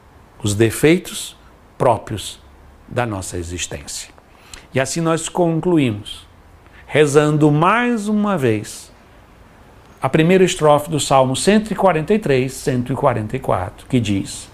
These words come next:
"Bendito seja o Senhor, meu rochedo, que adestrou minhas mãos para a luta e meus dedos treinou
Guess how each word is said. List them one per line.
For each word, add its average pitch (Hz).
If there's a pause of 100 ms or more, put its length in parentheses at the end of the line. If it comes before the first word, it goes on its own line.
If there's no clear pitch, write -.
(720)
"Bendito 156
seja 175
o 170
Senhor, 170
meu 185
rochedo, 180 (880)
que 135
adestrou 156
minhas 220
mãos 247
para 240
a 240
luta 127 (540)
e 127
meus 180
dedos 160 (240)
treinou 107